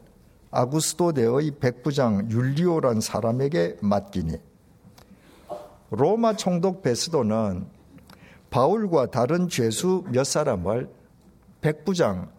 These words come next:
율리오에게 맡겼습니다. 백부장 율리오가 총독으로부터 권한을 위임받은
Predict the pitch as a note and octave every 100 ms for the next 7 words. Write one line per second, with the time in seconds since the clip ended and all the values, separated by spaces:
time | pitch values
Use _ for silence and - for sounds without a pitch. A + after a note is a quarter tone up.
0 | - A#2 A2+ C#3 E3 G3 F#3 C#3+ B2 B2
1 | D#3 E3 E3 - - G2 G2+ G2+ F#2+ -
2 | F2 D#2+ - - - - _ - _ _
3 | - - - - - - - E3 F#3+ A#3
4 | A3 G#3 D3+ C#3 F3 F3+ G#2+ G2 A#2+ D3
5 | - _ - - - E3+ D#3 D3+ F#3+ G#3
6 | G3 C3 G#2 D3 D#3 E3+ - - - F#3
7 | F#3+ D#3 B2+ E3 E3 C3+ A#2+ F3+ E3 A#2
8 | G#2+ G#2 G2+ F2 F#2+